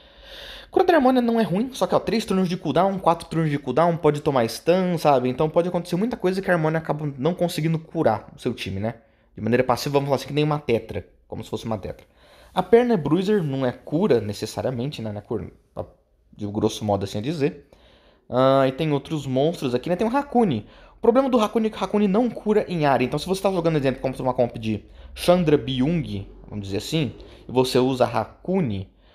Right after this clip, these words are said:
o problema é que o Hakuni não cura o suficiente, entendeu? Ele vai curar de um em um. Se você toma muito dano em área, a cura do Hakuni, você vai só morrer ali, entendeu?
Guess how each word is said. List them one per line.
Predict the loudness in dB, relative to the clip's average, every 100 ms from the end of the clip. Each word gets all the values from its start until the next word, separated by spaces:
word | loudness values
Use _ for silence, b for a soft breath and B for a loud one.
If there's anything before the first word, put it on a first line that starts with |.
| b b b
o | 0
problema | 2 4 2
é | 2
que | 0
o | -2
Hakuni | 0 0 2
não | 2 0
cura | -2 0 0
o |
suficiente, | 0 -4 -6 -2 -2 -2 -6
entendeu? | -6 0 0
Ele | 4
vai | 4
curar | 4 2
de | 2
um | 0
em | 2
um. | 0 -2 -4 b b b
Se | -12 -6
você | 0
toma | 2 4
muito | 2 0
dano | 2 2
em | 4
área, | 4 4
a | 2
cura | 0 0
do | 0
Hakuni, | 0 0 -2 -2 -6 -6
você | 0
vai | 2 0 -2
só | -2 -2 -2
morrer | -2 -2 -4
ali, | -6
entendeu? | -12 -12 -10